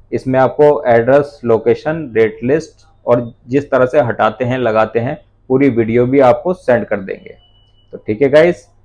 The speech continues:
चलते हैं बस आज आप हमारी वीडियो बस यहीं तक,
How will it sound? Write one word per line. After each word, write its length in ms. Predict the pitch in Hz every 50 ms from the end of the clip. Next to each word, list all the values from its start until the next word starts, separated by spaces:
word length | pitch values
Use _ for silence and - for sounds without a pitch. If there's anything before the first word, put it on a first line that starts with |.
| _ _ _ - - _
चलते 240 | - 104 104 - -
हैं 100 | 139 139
बस 180 | 147 147 151 - - 113
आज 300 | 117 123 127 120 117 -
आप 300 | 92 113 113 113 - - - - - - -
हमारी 300 | 117 113 113 113 120 123
वीडियो 280 | 120 120 117 120 123 123
बस 200 | 120 120 120 - -
यहीं 200 | 107 113 117 117
तक, 280 | - 151 151 151 -